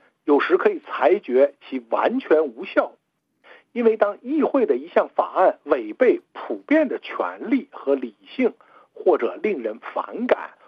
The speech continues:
或者不可能实施的时候，普通法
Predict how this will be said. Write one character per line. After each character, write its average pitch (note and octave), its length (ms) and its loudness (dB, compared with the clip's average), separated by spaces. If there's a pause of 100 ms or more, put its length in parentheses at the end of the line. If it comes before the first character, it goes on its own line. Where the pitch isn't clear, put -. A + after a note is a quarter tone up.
(120)
或 F#3+ 220 2
者 A2 280 -4
不 - 120 -2
可 - 160 -6
能 A2 180 -12
实 - 260 -4
施 C#4 220 -4
的 - 120 0
时 A#2 180 -8
候， - 200 -2 (380)
普 - 380 0
通 C4+ 280 2
法 F#2 320 -2